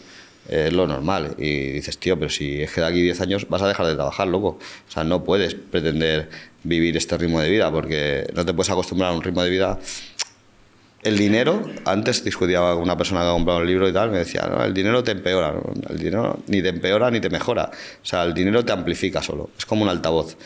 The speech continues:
Si eres un gilipollas, vas a ser un gilipollas al cuadrado. Si eres una buena persona, el dinero te puede ayudar a, a ayudar a gente". O sea, no, no,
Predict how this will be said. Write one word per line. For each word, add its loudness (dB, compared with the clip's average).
Si -6
eres 0
un -6
gilipollas, 0
vas -2
a -2
ser 0
un 2
gilipollas 0
al -2
cuadrado. 0
Si -2
eres 2
una 2
buena 2
persona, 2
el -2
dinero 4
te 2
puede 2
ayudar 2
a, 2
a 2
ayudar 0
a 0
gente". -2
O -12
sea, -2
no, 0
no, 2